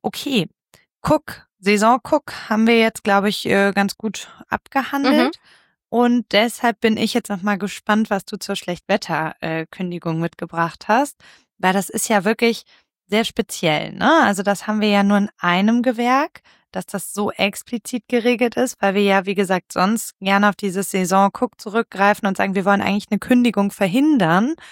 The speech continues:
Speaker 1: lieber
Speaker 2: Mhm.
Speaker 1: dem Betrieb die Möglichkeit geben, Saison Guck zu beantragen, die Mitarbeitenden zu halten und so weiter und so fort, ne?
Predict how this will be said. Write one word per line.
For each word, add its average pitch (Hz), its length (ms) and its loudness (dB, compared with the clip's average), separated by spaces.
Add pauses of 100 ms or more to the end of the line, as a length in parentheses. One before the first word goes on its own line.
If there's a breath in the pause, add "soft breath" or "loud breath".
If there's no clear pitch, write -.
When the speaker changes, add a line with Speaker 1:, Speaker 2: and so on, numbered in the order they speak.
(300 loud breath)
Speaker 1:
lieber 220 300 4
Speaker 2:
Mhm. 208 60 2
Speaker 1:
dem 208 140 2
Betrieb 202 380 -4
die 214 100 -2
Möglichkeit 208 460 0
geben, 202 360 0 (260 loud breath)
Saison 190 400 0
Guck - 260 -2
zu - 100 -8
beantragen, 214 920 0
die 202 100 -2
Mitarbeitenden 196 720 2
zu 175 180 -10
halten 196 380 2
und 190 180 -6
so 170 120 -16
weiter 175 280 -6
und - 140 -8
so 175 80 -16
fort, 165 380 -4
ne? 254 160 0